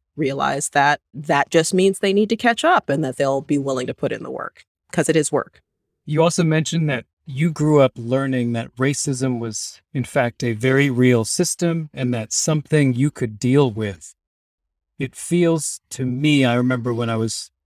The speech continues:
Speaker 2: first being introduced to the depths of these concepts, that it can feel very overwhelming. How can a health provider begin to expect to combat racism if, as you say, there's so much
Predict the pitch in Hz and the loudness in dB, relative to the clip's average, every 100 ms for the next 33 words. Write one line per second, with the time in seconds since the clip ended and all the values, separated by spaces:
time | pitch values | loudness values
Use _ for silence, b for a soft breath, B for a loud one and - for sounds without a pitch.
0 | _ - 135 - - 127 123 147 - 127 | _ -4 -2 -2 -2 -2 0 -2 0 -2
1 | 127 131 - 120 120 123 131 - 123 107 | 0 -2 -4 -8 -4 0 -2 -2 -8 -2
2 | 117 110 107 - - - - 143 143 - | -2 0 -2 -8 -10 -6 0 2 0 -2
3 | 127 113 - - _ _ _ _ _ - | -2 -4 -10 -20 _ _ _ _ _ -4
4 | 123 - 170 - 156 139 - 170 196 151 | -2 -2 -2 0 0 0 -4 2 2 4
5 | 139 156 160 139 135 131 110 110 135 98 | 4 4 4 0 2 0 2 0 -2 -6
6 | - _ _ 131 - 160 165 170 147 139 | -12 _ _ -10 -2 -2 0 0 2 0
7 | 110 143 - - 123 127 123 120 110 120 | 0 -2 -2 -4 0 0 0 -2 -4 -4
8 | - 127 127 123 - 120 113 113 110 110 | 0 0 0 -4 -4 -2 -2 -4 -6 -8
9 | _ _ 131 - - - 170 _ - 131 | _ _ -10 -8 -4 0 0 _ -6 -6
10 | - _ _ - 143 147 160 127 113 117 | -8 _ _ -6 0 0 2 0 -2 -6
11 | 110 165 - 123 110 110 104 104 _ _ | 0 0 0 -4 -4 -8 -10 -16 _ _
12 | _ _ _ - 123 - - - - 127 | _ _ _ 0 2 2 -10 -14 0 0
13 | 120 123 - 131 123 117 117 - - 139 | 2 -2 0 0 0 0 -2 -2 2 2
14 | 131 123 - - - | 2 0 -2 -8 -10